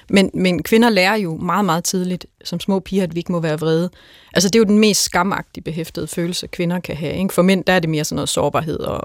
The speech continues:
og, og, og depression og, og angst og sådan noget, ikke? Men for kvinder, der er det vrede. Og vrede er jo grænsesætning. Så hvis ikke du må være vred, så er det også enormt svært ligesom at holde ved dine grænser, og især også, altså en ting er jo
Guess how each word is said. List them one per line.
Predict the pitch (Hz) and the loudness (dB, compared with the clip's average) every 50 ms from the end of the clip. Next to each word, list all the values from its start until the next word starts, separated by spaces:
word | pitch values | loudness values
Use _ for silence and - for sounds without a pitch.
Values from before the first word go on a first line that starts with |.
| - - - | -10 -8 -6
og, | - 170 - - - | -6 -6 -6 -8 -8
og, | - - 160 156 - - - 175 - - - - - - - - - | -6 -6 -6 -6 -8 -10 -10 -12 -14 -16 -20 -20 -20 -20 -20 -16 -4
og | - - - 160 - | 0 0 0 0 -2
depression | 165 - - 165 - 185 180 170 160 175 | -2 -2 -2 0 2 2 2 2 0 -2
og, | 156 151 - | -4 -4 -6
og | - - - - | -4 -4 0 0
angst | 160 190 - - - | 0 0 -2 -4 -6
og | 170 | -4
sådan | - - | 0 0
noget, | 180 180 | 2 2
ikke? | 190 196 202 | 2 2 0
Men | 180 | 0
for | - 185 | 0 0
kvinder, | 180 - 226 220 233 226 | 2 4 4 4 4 4
der | 208 202 | 4 2
er | |
det | 196 208 185 160 | 0 0 -2 -2
vrede. | 156 156 165 175 185 - | -2 0 0 0 -2 -2
Og | - 185 175 | -2 -4 -2
vrede | 175 180 208 220 254 277 262 - | 2 4 6 6 6 6 4 2
er | 180 185 | 0 2
jo | 190 208 214 214 - _ _ - | 2 2 0 0 -2 _ _ -4
grænsesætning. | - - 190 220 - 185 - - 151 - _ - 139 156 - _ _ _ _ _ _ _ _ _ _ _ - | 0 0 0 2 0 -2 -4 -4 -6 -8 _ -8 -8 -8 -10 _ _ _ _ _ _ _ _ _ _ _ -2
Så | - 202 | 0 2
hvis | 190 196 180 | 2 4 4
ikke | 262 254 | 2 2
du | - 254 | 2 2
må | 226 202 | 2 2
være | 175 170 165 160 | 2 0 0 0
vred, | 175 208 240 240 - | 2 2 2 2 2
så | - - 214 | 0 0 2
er | 214 | 2
det | 208 196 | 2 2
også | 202 220 - - - - | 0 0 -4 -6 -6 -2
enormt | - 196 208 220 226 202 | 2 2 4 4 4 2
svært | - - 208 208 196 180 - - | 0 0 0 0 0 0 -2 -2
ligesom | 185 202 185 202 196 165 | -2 0 0 2 0 0
at | 170 | 0
holde | - 190 175 175 160 | 2 0 0 0 0
ved | - 214 220 | 0 2 2
dine | 214 208 175 175 | 4 2 0 0
grænser, | - 165 180 226 233 - 226 - - _ | 0 0 0 0 0 0 -4 -6 -2 _
og | - 202 196 | 2 4 4
især | 196 185 - - 233 226 | 4 2 2 2 2 4
også, | 180 156 196 196 - - - - | 4 2 0 0 -2 -4 -4 -6
altså | 196 - - - | -4 -4 0 2
en | 220 214 | 2 2
ting | 180 - 190 170 | 2 2 0 0
er | 170 | -2
jo | 170 | -2